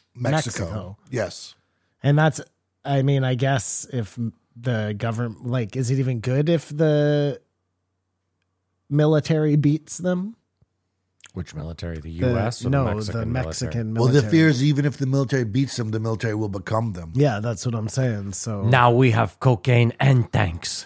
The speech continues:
Speaker 1: So they arrested his son. Did you see that this weekend?
Speaker 3: The
Speaker 2: I
Speaker 3: massive
Speaker 2: saw
Speaker 3: shootout where they
Speaker 2: things was
Speaker 3: shot at a
Speaker 2: going on.
Speaker 3: commercial airplane?
Speaker 1: Because they arrested him and then raced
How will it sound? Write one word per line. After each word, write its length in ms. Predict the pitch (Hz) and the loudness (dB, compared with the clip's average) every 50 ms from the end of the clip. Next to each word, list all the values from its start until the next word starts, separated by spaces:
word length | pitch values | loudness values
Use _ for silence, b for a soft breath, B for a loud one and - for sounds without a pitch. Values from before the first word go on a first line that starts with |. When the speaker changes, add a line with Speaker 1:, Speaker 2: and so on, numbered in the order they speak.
| - | -12
Speaker 1:
So 240 | - - - 151 135 | -10 -2 0 2 4
they 220 | 127 147 165 190 | 4 6 6 6
arrested 400 | 190 160 143 156 151 - - 156 | 6 6 6 4 4 2 2 0
his 100 | 135 120 | 0 0
son. 240 | - - 147 131 120 | 0 2 2 2 2
Did 100 | 117 120 | 2 2
you 120 | 120 135 135 | 2 2 0
see 240 | - - - 127 | 0 0 0 2
that 240 | 123 139 143 143 139 | 4 4 2 2 0
this 180 | 147 147 127 - | -2 -2 -2 -2
weekend? 400 | 143 131 151 165 180 175 160 - _ _ - | -4 -4 -4 -4 -6 -6 -10 -16 _ _ -6
Speaker 3:
The 60 | 117 | -4
Speaker 2:
I 60 | 117 117 | -2 0
Speaker 3:
massive 400 | 87 92 90 87 85 - 95 - | 2 2 2 0 0 -2 -4 -4
Speaker 2:
saw 160 | - - 104 | -2 0 2
Speaker 3:
shootout 240 | 95 95 113 120 127 | 2 4 4 2 2
where 100 | - - | 2 2
they 60 | 117 | 2
Speaker 2:
things 160 | - - - - | 0 0 2 2
was 100 | 98 90 | 4 4
Speaker 3:
shot 100 | 95 92 | 4 4
at 40 | 92 | 4
a 80 | 92 | 2
Speaker 2:
going 140 | 92 90 82 | 2 2 0
on. 80 | 110 113 | 0 0
Speaker 3:
commercial 480 | 110 101 101 101 95 - 110 101 107 | 2 2 2 2 2 0 0 0 0
airplane? 380 | 104 101 107 110 - 131 139 156 | 0 0 0 0 0 2 4 4
Speaker 1:
Because 400 | 165 180 170 170 175 170 151 - - - _ _ _ 160 | 4 4 4 2 2 2 0 -4 -10 -14 _ _ _ -6
they 240 | 139 127 156 160 175 | -2 0 2 2 4
arrested 580 | 143 147 143 123 127 175 180 175 - 185 180 147 | 4 4 4 4 4 4 2 2 0 -4 -6 -2
him 260 | - 147 131 123 135 - - | 2 2 2 2 0 -2 -2
and 200 | 135 139 131 120 | -2 -2 2 4
then 360 | 143 139 135 127 131 143 151 - - - | 4 6 6 4 2 0 -2 -4 -4 -4
raced 920 | 127 123 120 123 147 180 208 190 147 - - - - - - - - - | -2 0 4 6 6 6 6 4 2 -2 -2 -4 -6 -6 -8 -12 -14 -14